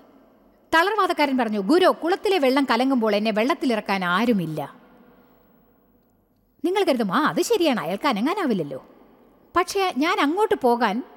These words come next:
ശ്രമിക്കുമ്പോൾ മറ്റാരെങ്കിലും എന്നേക്കാൾ മുൻപ് അവിടെ എത്തും. <laughs> ഇത് നോക്കൂ, ഞാനൊരു കാര്യം കാണിക്കാം.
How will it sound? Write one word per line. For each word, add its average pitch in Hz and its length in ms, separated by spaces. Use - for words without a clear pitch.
ശ്രമിക്കുമ്പോൾ 277 760
മറ്റാരെങ്കിലും 381 680
എന്നേക്കാൾ 403 440
മുൻപ് 247 280
അവിടെ 180 180
എത്തും. 151 280
<laughs> 302 280
ഇത് 277 220
നോക്കൂ, - 240
ഞാനൊരു 294 320
കാര്യം 160 280
കാണിക്കാം. 135 380